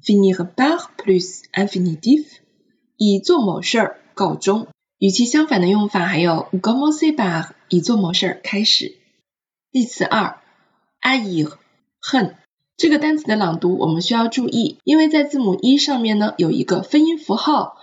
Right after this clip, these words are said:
这两个点儿呢就会使原本的A一字母组合不再做字母组合了，所以不要把它的原型读成air，而要读成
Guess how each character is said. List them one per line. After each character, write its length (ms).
这 100
两 240
个 120
点 160
儿 80
呢 280
就 140
会 180
使 220
原 320
本 240
的 320
A 220
一 180
字 120
母 140
组 200
合 360
不 140
再 220
做 360
字 120
母 100
组 140
合 180
了， 220
所 180
以 140
不 180
要 140
把 160
它 180
的 80
原 260
型 280
读 160
成 280
air， 480
而 160
要 140
读 180
成 300